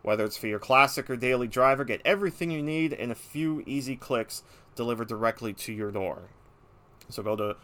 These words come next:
rock auto dot com to see all the parts available for your car or truck, with always reliably low prices, and the same for both professionals and do-it-yourselfers.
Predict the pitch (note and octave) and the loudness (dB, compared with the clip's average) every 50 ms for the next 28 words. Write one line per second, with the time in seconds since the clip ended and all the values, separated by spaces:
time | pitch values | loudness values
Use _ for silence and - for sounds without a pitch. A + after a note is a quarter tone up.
0 | - - - - - - - A2+ B2 C3+ C#3+ C#3 - - - B2+ C3 C3 C3 C3+ | -20 -20 -20 -20 -18 -12 -2 2 4 4 4 4 0 -2 2 4 6 6 6 6
1 | C3+ C3 A2 - A#2+ B2 C#3+ - - - - - F3 E3+ F3 F3 F3+ F3 E3+ - | 4 2 0 4 6 8 8 8 6 -2 -2 2 4 6 6 6 6 4 2 -4
2 | C3 - - - C3 - - G#2 C#3 D#3 D3 D#3+ - - E3 D3+ D3 - - B2 | -6 -8 -6 -6 -6 -2 4 4 4 4 4 0 -2 0 0 0 0 -2 -8 -6
3 | A#2+ C#3 C#3 C3+ C3+ C3+ C#3 - - A#2+ A2+ A2+ G#2+ - - - C3 B2+ A#2+ - | -2 0 2 2 2 0 -2 -4 -4 -8 -6 -6 -8 -6 -2 2 2 2 2 2
4 | - D3+ F3 F#3 - - - D3+ C#3+ C#3 C3+ - - - - - - - _ - | 2 2 2 2 0 0 4 8 8 8 8 8 0 -14 -20 -20 -20 -20 _ -20
5 | - - - - - - _ - C3 A#2+ A2 - - - - - - - - - | -20 -20 -20 -20 -20 -20 _ 0 0 0 0 0 -4 -16 -20 -20 -20 -20 -20 -4
6 | - - C#3+ D#3 D#3+ D#3+ D#3 C3+ C3+ C3+ C3+ C3+ C3+ C3 C3+ C3 B2+ C3 B2+ B2 | 4 8 8 10 10 8 4 2 2 4 8 10 10 10 8 6 2 -2 0 4
7 | A#2+ B2 B2+ A#2+ - - A#2+ A2+ A2+ A2 - - A#2 A2+ A2+ A2 G#2 - - - | 6 6 6 6 4 4 4 4 4 2 -2 -2 0 0 0 0 -2 -6 -10 -16
8 | - - - - - _ - - - - - - G#2+ A2+ A2+ C3+ - - - D3 | -20 -20 -20 -20 -20 _ -20 -20 -20 -20 -8 -4 -2 -2 -2 -2 -4 -2 0 2
9 | C3+ B2 A#2 G#2 - A2 G#2+ A2+ A2 - - G#2 - - B2 A#2+ A2 - C3 A#2+ | 2 2 2 -2 -4 -2 -2 -2 -2 -2 -6 -6 2 2 2 2 2 -2 -2 -2
10 | A#2 A2+ A2 - - - - - - - - G#2+ A2+ A#2 A2 G#2+ A2+ G#2+ A2 - | -2 -2 -2 -6 -14 -20 -20 -20 -12 -4 -2 0 0 0 0 -2 0 0 0 -2
11 | - G2+ - - - A#2 A2 G#2 - - F#2+ D#2+ D2+ - - - | -4 -8 -8 -2 0 0 0 0 -2 -8 -10 -10 -10 -14 -16 -20